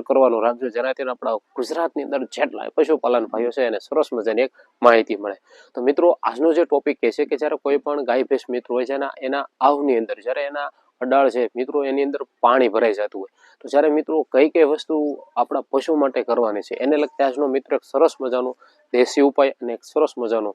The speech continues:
આયુર્વેદિક ફોર્મ્યુલા લઈને મિત્રો આપણે આવેલા છે. એટલા માટે કન્ટિન્યુ મિત્રો વીડિયોની અંદર બન્યું રહેવાનું છે. મિત્રો જો વીડિયોની અંદર પૂરા બન્યા રહેજો, પૂરો વીડિયો જોશો તો જ મિત્રો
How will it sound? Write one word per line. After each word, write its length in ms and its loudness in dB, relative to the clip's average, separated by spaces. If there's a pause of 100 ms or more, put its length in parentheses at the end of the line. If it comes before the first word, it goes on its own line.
(360)
આયુર્વેદિક 440 2 (120)
ફોર્મ્યુલા 460 4
લઈને 260 -12
મિત્રો 240 -8
આપણે 280 0
આવેલા 320 -2
છે. 120 -8
એટલા 240 -6
માટે 220 -8 (420)
કન્ટિન્યુ 540 4
મિત્રો 220 -2 (180)
વીડિયોની 380 6
અંદર 220 0
બન્યું 260 6
રહેવાનું 320 -2
છે. 60 -10
મિત્રો 300 -2
જો 60 2 (120)
વીડિયોની 380 0
અંદર 140 -2 (120)
પૂરા 360 4
બન્યા 260 4
રહેજો, 180 2 (120)
પૂરો 180 4 (100)
વીડિયો 320 2
જોશો 320 0 (360)
તો 160 12
જ 120 -4
મિત્રો 240 2